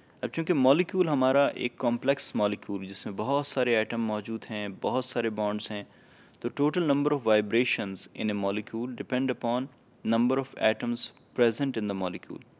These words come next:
Each atom has three degree of freedom,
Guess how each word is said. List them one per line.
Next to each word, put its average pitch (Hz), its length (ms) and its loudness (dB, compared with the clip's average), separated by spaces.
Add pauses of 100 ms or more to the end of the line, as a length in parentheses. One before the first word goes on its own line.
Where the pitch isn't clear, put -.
(880)
Each 143 260 4
atom 127 380 4 (280)
has 107 200 2
three 143 360 0
degree 104 300 -2
of 98 60 -4
freedom, 101 360 -6